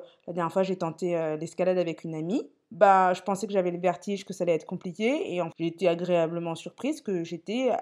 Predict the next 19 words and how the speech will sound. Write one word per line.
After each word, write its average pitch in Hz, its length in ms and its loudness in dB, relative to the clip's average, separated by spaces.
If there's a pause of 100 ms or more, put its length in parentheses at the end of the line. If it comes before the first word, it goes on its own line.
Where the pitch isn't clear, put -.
(100)
relativement 196 680 2
à 214 100 0
l'aise. 165 280 0 (420)
Oui, 202 100 -4
bon, 160 140 -4
ça, 190 140 -4
ça 185 120 -4
arrive 180 160 -4
peut-être 170 320 -4
une 196 80 -8
fois 190 140 0
sur 190 160 -8
cinq 185 220 -6
quand 170 140 -10
j'essaye 170 300 -8
quelque 160 180 -10
chose 170 140 -8
de 160 80 -10
nouveau, 226 420 0